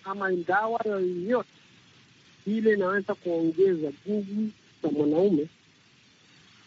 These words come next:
atafute ed-, nini, atafute advice ya daktari, amwangalie roho, amwangalie mambo ingine ya mwili, ajue kama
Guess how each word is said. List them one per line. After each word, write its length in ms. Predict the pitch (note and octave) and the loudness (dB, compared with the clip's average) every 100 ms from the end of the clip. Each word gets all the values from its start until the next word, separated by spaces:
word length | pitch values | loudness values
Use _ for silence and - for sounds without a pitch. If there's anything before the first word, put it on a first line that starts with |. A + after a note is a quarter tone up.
| _ - - - - - - _ - - | _ -20 -20 -20 -20 -20 -20 _ -16 2
atafute 1040 | F3+ E3+ E3+ - E3+ - B3+ - A3+ A3 - - - - - _ _ _ _ _ _ - - - - - - | 4 4 -2 -4 -6 -2 -4 0 0 0 -4 -20 -20 -20 -20 _ _ _ _ _ _ -20 -20 -20 -20 -20 -2
ed-, 360 | A3+ A3+ - F#3 | 0 0 -6 -2
nini, 260 | G3+ A3+ | -2 0
atafute 560 | G3 F#3+ F#3 E3+ A3+ A3+ - | -4 -6 -8 -10 -6 -6 -2
advice 640 | G#3 G3+ F#3 F#3 F3 - | -2 -2 -4 -4 -4 -6
ya 200 | D#3+ D3+ D3+ _ D#3 | -6 -6 -10 _ -8
daktari, 560 | D#3 - G#3 G3 G3 | -8 -4 -2 -2 -2
amwangalie 720 | D#3+ D3+ D3+ D3+ D#3+ A3 G#3+ F3+ | -2 -2 -2 -4 -2 0 0 0
roho, 440 | G#3 A#3+ B3 C4+ _ _ _ _ - - _ _ - - _ - D3 | 0 0 0 -4 _ _ _ _ -20 -20 _ _ -20 -20 _ -20 -6
amwangalie 720 | D#3 D#3 D#3+ F#3+ A3+ G#3 G3 - - - - - - - - | -4 -2 -4 0 2 2 0 -6 -20 -20 -20 -20 -20 -20 -4
mambo 320 | E3 E3+ E3+ | 0 2 4
ingine 380 | F3 F#3 A3+ A3+ | 2 2 2 4
ya 140 | G#3 | 4
mwili, 520 | F3 G3+ B3+ B3+ B3+ G3+ | 4 4 4 4 2 2
ajue 360 | E3+ E3+ G#3 | 0 4 4
kama 420 | - F#3+ F#3+ F#3 | 4 0 0 -8